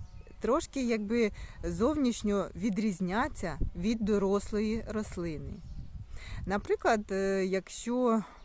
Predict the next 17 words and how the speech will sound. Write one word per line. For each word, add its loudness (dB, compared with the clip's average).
м, -8
форзиція, 0
всі -4
ви 0
знаєте 0
форзицію, -2
в -2
неї 2
такі -6
листочки -2
цупкенькі, 0
продовгувасті, 0
а -2
якщо, 2
о, -2
тільки-тільки 2
проростають 2